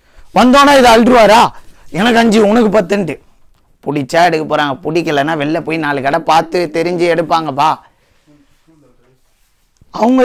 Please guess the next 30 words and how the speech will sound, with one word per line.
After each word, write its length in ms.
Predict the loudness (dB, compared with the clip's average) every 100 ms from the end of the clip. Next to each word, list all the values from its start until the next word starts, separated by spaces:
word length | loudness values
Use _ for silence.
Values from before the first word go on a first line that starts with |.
| 0
இஷ்டம். 360 | 0 0 2 -2 _ _ -4
நீங்க 180 | 0 2 2
போட்டு 200 | 2 2 2
கஸ்டமரை 480 | 0 2 4 4 2
போட்டு 200 | 2 2 2
திணிக்காதீங்க. 580 | 2 4 4 4 2 0 -4 _ _ _ _ _ 0
கையை 380 | 4 4 4 4
பூச்சி, 260 | 2 0 0 2
காலை 300 | 4 4 4 2
பூச்சி 220 | 0 2 4
வலிக்காதீங்க. 560 | 4 4 4 4 0 -2 -6 _ _ _ -2
கஸ்டமரை 460 | -2 2 4 4 4
பீஸ்ஃபுல்லா 440 | 4 2 4 4 4 4
பார்த்து 200 | 2 2
எடுக்க 180 | 2 4
விடுங்க. 220 | 2 2 -2 -6 _ _ -4
முந்தா 220 | 0 4 4 4
நேத்து 220 | 4 4
ஒரு 80 | 4
கஸ்டமர் 360 | 0 0 2 2
வந்தாரு 260 | 2 2 2 2
ப்ரோ, 140 | -2 -2 _ _ _ _ 0
கே 100 | 2 4
ஜி 100 | 4
எஃப் 120 | 4 4
பேக் 200 | 4 4 2
போட்டு 200 | 2 2
கொடுக்குறேன். 360 | 2 2 0 -4 _ _ _ -20 _ _ -6
என் 280 | 0 0 2
சொந்த 220 | 2 4